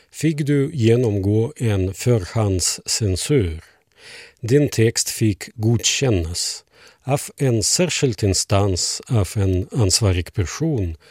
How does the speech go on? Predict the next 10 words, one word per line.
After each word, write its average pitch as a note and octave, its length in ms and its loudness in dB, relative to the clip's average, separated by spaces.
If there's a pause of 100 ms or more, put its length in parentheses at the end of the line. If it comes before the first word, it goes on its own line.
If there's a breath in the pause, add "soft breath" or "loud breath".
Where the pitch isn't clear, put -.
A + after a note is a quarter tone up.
(360 loud breath)
av A#2 260 -2
en F#2+ 320 4
osynlig F2+ 920 0
allvetande F2+ 800 0
kraft. - 500 -2 (1400 loud breath)
Bland C3 480 4
det C3 160 6
förbjudna G#2+ 840 2
var F#2+ 220 2
texter G2+ 680 0